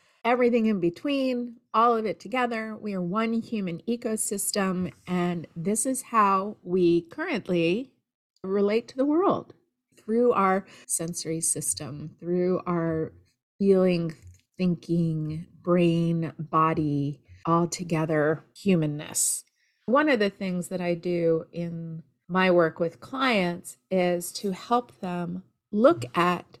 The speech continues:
their current pain behaviors. Yeah, from this article on the Encyclopedia of Pain,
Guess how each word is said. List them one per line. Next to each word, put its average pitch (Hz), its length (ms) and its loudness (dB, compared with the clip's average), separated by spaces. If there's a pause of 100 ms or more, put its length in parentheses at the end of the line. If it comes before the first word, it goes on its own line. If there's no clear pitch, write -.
their 185 260 4
current 196 520 -2
pain 175 340 -2
behaviors. 156 960 -8 (580)
Yeah, 175 260 4
from 240 360 -2
this 247 300 0
article 196 680 2
on 185 140 -2
the 175 140 -2
Encyclopedia 202 800 0
of 175 120 -6
Pain, 190 520 -8